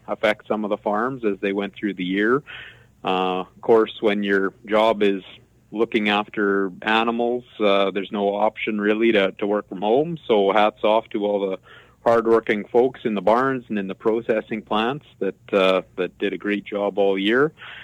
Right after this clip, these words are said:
And, uh, I, I think with, uh, everyone being vaccinated and hopefully able to get boosters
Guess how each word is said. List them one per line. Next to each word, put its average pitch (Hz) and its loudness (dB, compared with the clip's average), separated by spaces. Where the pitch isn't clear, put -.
And, 101 -2
uh, 95 6
I, 110 -4
I 107 -6
think 117 -4
with, 110 4
uh, 101 4
everyone 117 4
being 110 2
vaccinated 117 2
and 92 -4
hopefully 104 0
able 104 0
to 104 -2
get 98 0
boosters 113 -4